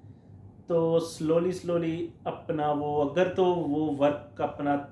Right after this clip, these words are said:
तेज़ी से करेंगे तो इंशाल्लाह कामयाब होंगे, और अगर स्लो रखेंगे तो फिर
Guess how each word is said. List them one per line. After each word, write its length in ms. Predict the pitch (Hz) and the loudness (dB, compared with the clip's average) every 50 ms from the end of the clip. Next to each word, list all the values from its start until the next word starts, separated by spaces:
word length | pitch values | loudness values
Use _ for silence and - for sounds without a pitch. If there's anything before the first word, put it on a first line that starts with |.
| - - - | -18 -12 -8
तेज़ी 280 | 151 147 143 143 170 165 | -4 -2 -2 -2 -2 -2
से 120 | - 165 - | -4 -4 -4
करेंगे 460 | - 131 120 113 113 113 110 110 110 - - - - - - - - - - - - - - - - - - - - - - - - - - | -4 -4 -4 -4 -4 -8 -10 -12 -14 -16 -18 -20 -20 -20 -20 -20 -20 -20 -20 -20 -20 -20 -20 -20 -20 -20 -20 -20 -20 -20 -20 -20 -20 -12 -4
तो 400 | 135 127 123 123 123 127 127 127 147 | -2 0 0 2 2 0 0 -2 -2
इंशाल्लाह 420 | 143 143 - - - 147 147 151 143 | -4 -6 -4 -4 -4 -4 -4 -4 -2
कामयाब 540 | 147 143 139 139 139 143 147 143 - - - | -2 0 0 2 2 2 0 0 -2 -4 -8
होंगे, 480 | 127 120 127 143 143 143 143 143 139 143 - - - - - - - - - - - - - - - - | -6 -4 -2 -2 -2 0 0 -2 -2 -4 -8 -14 -20 -20 -20 -20 -20 -20 -20 -20 -20 -20 -20 -20 -16 -10
और 180 | - 135 135 139 | -6 -2 -2 -2
अगर 200 | 143 143 170 165 | 0 0 0 -2
स्लो 340 | 170 - - 151 156 175 196 | -2 -4 -6 -2 0 2 2
रखेंगे 400 | 208 196 196 - 196 190 185 185 180 | 2 2 0 -2 -4 -2 -2 -2 -2
तो 220 | 180 175 160 - - | -2 -2 -4 -4 -4
फिर 280 | - 165 160 156 156 | -4 -2 0 0 0